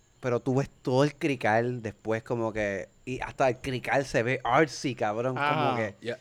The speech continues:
Speaker 3: el contraste que tienes
Speaker 1: Damn.
Speaker 3: también de ustedes que, pues, como yo, pues, saben un poco más de stand-up y qué sé yo, por si alguien está escuchando y no lo siguen, tú sabes cómo funcionan usualmente los comediantes, el hecho de que su material es para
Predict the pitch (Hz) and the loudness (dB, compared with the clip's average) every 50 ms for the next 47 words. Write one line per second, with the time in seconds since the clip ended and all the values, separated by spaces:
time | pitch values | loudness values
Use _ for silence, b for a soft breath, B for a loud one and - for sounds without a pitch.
0 | - 117 120 113 - - 113 107 - 107 110 - - 120 117 123 123 120 123 120 | -8 -8 -8 -6 -6 -8 -8 -6 -6 -6 -8 -4 -2 -2 -2 0 -2 -2 -2 -2
1 | 120 127 131 127 123 120 135 127 127 123 131 139 135 127 123 120 113 107 95 - | -2 0 -2 -2 -2 -4 -4 -4 -2 -2 -2 -2 -2 -2 -2 -2 -2 -4 -4 -6
2 | 101 101 - - 107 107 107 - 117 107 110 113 113 113 110 104 104 101 - - | -8 -8 -6 -6 -4 -4 -4 -4 -4 -2 -2 -2 -2 -4 -4 -6 -8 -12 -12 -8
3 | 110 110 110 110 113 110 110 107 92 95 _ _ _ _ - 104 98 95 92 - | -6 -4 -2 0 0 0 -2 -4 -6 -12 _ _ _ _ -8 -6 -6 -6 -6 -4
4 | - 101 98 101 107 110 101 - 107 110 110 110 107 107 113 104 - - 110 110 | -4 -2 0 0 -2 -2 -4 -4 -4 -2 -2 -4 -4 -4 -6 -8 -6 -8 -8 -6
5 | 113 113 110 101 107 98 110 104 120 117 120 127 120 120 101 - 107 95 95 98 | -4 -4 -6 -6 -6 -6 -6 -4 -2 -2 -2 -2 -4 -6 -6 -6 -6 -6 -4 -6
6 | 104 104 - - 107 - - 113 - 117 110 107 104 101 104 104 104 107 107 - | -6 -8 -8 -10 -12 -12 -12 -8 -6 -4 -4 -4 -4 -4 -4 -2 -4 -4 -4 -4
7 | 123 123 127 120 110 101 95 b b b b b b b b b b b b b | -4 -4 -2 -4 -4 -6 -8 b b b b b b b b b b b b b
8 | _ _ _ _ _ - 107 104 - - 107 107 107 104 - 117 113 110 107 113 | _ _ _ _ _ -12 -10 -8 -8 -6 -6 -6 -6 -8 -4 -4 -4 -2 -4 -6
9 | 107 - 117 110 110 110 107 - 120 110 107 110 101 - 107 107 - - 120 110 | -6 -4 -4 -2 -2 -4 -4 -6 -6 -8 -8 -8 -8 -8 -8 -8 -8 -6 -6 -4
10 | 107 107 104 107 104 - 110 107 104 107 110 - - 117 107 104 98 101 98 - | -2 -2 -4 -4 -6 -8 -8 -8 -6 -8 -8 -8 -6 -6 -6 -6 -6 -8 -10 -8
11 | - 123 123 123 123 123 123 117 120 120 120 135 131 120 107 98 - - 104 104 | -6 -4 -4 -2 -2 -2 -2 -2 -2 -2 -4 -4 -6 -8 -8 -10 -12 -12 -10 -8
12 | 104 104 101 98 92 | -8 -8 -8 -8 -10